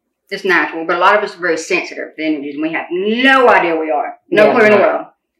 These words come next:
Speaker 1: And, um, like I said, this has nothing to do with, like, religion. This is non,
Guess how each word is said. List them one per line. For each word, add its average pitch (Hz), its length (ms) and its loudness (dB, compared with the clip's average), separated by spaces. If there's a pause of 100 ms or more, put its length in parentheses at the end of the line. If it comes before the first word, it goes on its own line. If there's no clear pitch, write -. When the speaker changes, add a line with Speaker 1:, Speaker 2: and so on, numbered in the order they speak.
(580)
Speaker 1:
And, 180 360 -2
um, 151 640 -2 (180)
like 226 140 2
I - 20 -6
said, - 120 -2
this 277 120 0
has 262 160 4
nothing 214 160 0
to 190 80 2
do 190 60 0
with, 175 100 -4
like, 156 140 0
religion. 175 680 -2
This 175 160 -8
is 160 100 -14
non, 175 600 -2